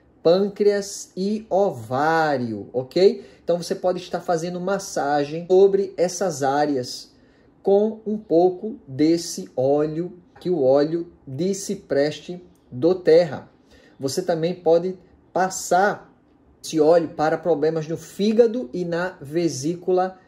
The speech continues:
biliar. Ele tem propriedades antibacterianas, antissépticas, antirreumáticas. Ele é estimulante e vasoconstritor. Então, aqui o óleo de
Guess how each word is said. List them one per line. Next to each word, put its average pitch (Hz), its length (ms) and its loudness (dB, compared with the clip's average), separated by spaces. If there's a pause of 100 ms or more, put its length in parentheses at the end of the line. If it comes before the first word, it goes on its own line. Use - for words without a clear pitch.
(140)
biliar. 143 920 -4
Ele 160 200 0
tem 151 500 -4
propriedades 139 640 -2
antibacterianas, 131 1160 -4
antissépticas, 131 1080 -4
antirreumáticas. 131 1300 -6 (380)
Ele 151 440 2
é - 180 -2
estimulante 175 880 -2
e 180 140 -4
vasoconstritor. 160 1800 -4 (400)
Então, 202 520 0 (140)
aqui 185 480 -6
o 196 160 0
óleo 180 400 2
de 151 320 -4